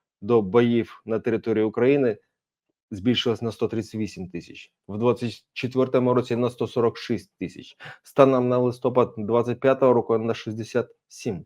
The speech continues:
тисяч. Певною мірою виникає певний дисбаланс.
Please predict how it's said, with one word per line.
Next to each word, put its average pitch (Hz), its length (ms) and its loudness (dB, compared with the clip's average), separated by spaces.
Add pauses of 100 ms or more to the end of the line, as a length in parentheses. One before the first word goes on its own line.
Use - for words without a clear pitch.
тисяч. - 440 -14 (400)
Певною 170 340 6
мірою 156 420 10
виникає 127 380 4
певний 131 300 0
дисбаланс. 117 640 0